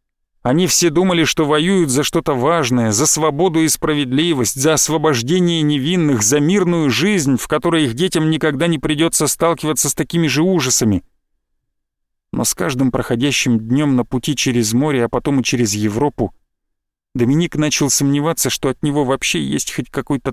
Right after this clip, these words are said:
толк. Какой толк в искусстве?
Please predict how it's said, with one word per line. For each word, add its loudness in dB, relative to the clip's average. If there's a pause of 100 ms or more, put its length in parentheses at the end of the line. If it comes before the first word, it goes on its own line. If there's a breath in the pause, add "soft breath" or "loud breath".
толк. -2 (1500)
Какой 0 (100)
толк 0
в 2
искусстве? -2